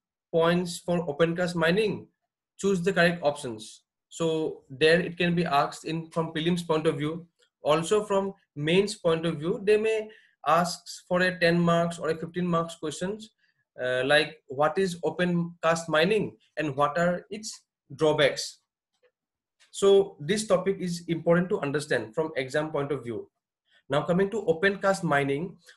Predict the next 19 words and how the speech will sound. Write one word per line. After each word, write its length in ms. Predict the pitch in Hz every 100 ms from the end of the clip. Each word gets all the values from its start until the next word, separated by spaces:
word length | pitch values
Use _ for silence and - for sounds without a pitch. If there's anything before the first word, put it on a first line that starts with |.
| _
open 340 | 143 196 208 220
cast 220 | 220 202
mining 380 | 180 180 196 196
is 120 | 175
a 60 | 175
surface 460 | 165 160 196 196
mining 400 | 156 135 143 165
technique 440 | 143 - 127 139 _ _ _ -
of 160 | 170 - 147
extracting 760 | - - 175 175 208 208 208
rock 340 | 131 139 160 - _
or 160 | 160 180
minerals 600 | 160 147 139 160 190 - _ _ _
from 160 | 175 185
the 160 | 190 151
earth 220 | 190 - _ _ _
by 180 | 127 160
their 220 | 175 202
removal 540 | 165 165 170 175 175